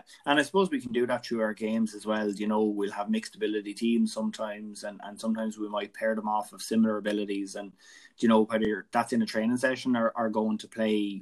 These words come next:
you know, in blitz days or one-off matches and stuff like that, we can,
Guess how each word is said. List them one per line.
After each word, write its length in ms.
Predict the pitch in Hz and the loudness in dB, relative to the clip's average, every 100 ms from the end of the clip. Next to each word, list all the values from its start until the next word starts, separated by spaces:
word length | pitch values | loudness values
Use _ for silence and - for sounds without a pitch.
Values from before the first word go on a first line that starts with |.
| - | -8
you 80 | 104 | -4
know, 160 | 104 95 | -2 -2
in 100 | 92 | -2
blitz 280 | 104 107 - | -2 -2 -4
days 440 | 104 98 98 98 | -6 -4 -4 -6
or 100 | 98 | -8
one-off 560 | 104 110 104 104 98 - _ _ | -2 0 2 2 0 -6 _ _
matches 380 | 104 - - 95 | -2 -2 -4 -6
and 100 | 101 | -6
stuff 240 | - 104 | -8 -6
like 140 | 98 95 | -6 -4
that, 220 | 104 - | -4 -2
we 140 | 107 | -2
can, 280 | 107 110 104 | 0 0 -2